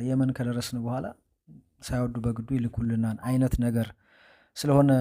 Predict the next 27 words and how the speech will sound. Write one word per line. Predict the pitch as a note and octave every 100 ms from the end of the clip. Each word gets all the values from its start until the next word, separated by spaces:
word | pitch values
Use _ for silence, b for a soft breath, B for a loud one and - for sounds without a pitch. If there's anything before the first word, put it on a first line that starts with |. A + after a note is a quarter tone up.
| B2 A#2 - _ _ _ D3
እያካሄዱ | C3+ C#3 C#3 C3+ C3
ያሉት። | C3+ C3+ E3
ይሄ | C3+ C#3+
ደግሞ | D#3 D#3+
በጣም | C#3+ C#3+ D3 C#3+
ጥሩ | C3 C3+
አይደለም። | A#2+ G2+ F2+ E2+ -
ስለዚህ | C3 C3 D#3
እዚህ | D#3
ያለው | F3 E3+ E3
ሰው | D#3 E3 E3
ላይኖረው | C3+ D3 C#3+ C3+
ይችላል፣ | C3 A2+ G#2
እጁ | A#2+ A#2+
ላይ | C#3 C3+
ገንዘብ | C3 B2 A#2+
ላይኖረው | A#2+ A#2 A2+
ይችላል። | A2 - F2 - B B B B B
እዚህ | B2 C3
ሀገር | C3+ C3+ C3
አለ | B2+ B2+
ማለት | B2+ C3 B2+
ገንዘብ | B2 A#2+ A#2
አለው | A2+ A2
ማለት | G#2+ G#2 G#2
አይደለም። | G2+ F#2 F2+
ስራ | -